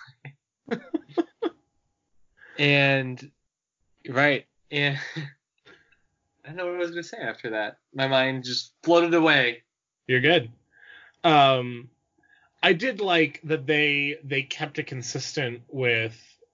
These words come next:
Speaker 2: um, one character, Arthur, I think his name was, the janitor.
Speaker 1: Oh, oh, the seventeen-year-old kid.
Speaker 2: Yeah. Like, that was
Speaker 1: <laughs>
Speaker 2: sweet.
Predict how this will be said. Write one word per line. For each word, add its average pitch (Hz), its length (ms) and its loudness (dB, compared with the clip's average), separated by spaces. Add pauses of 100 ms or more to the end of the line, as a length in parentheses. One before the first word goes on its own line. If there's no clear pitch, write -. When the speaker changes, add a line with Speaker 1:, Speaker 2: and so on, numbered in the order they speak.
(120)
Speaker 2:
um, 104 800 -10 (800)
one 143 220 0
character, 120 340 -2
Arthur, 180 480 -2
I 190 80 -6
think 196 140 -4
his 190 100 -4
name 202 200 -2
was, 190 220 -4
the 139 120 0
janitor. 170 600 2 (1400)
Speaker 1:
Oh, 135 920 0 (140)
oh, 131 440 0
the 120 100 -6
seventeen-year-old 131 800 -4
kid. 123 300 -4 (540)
Speaker 2:
Yeah. 147 840 4 (800)
Like, 185 140 -6
that 247 220 4
was 170 120 2
Speaker 1:
<laughs> - 20 -16
Speaker 2:
sweet. 107 560 -6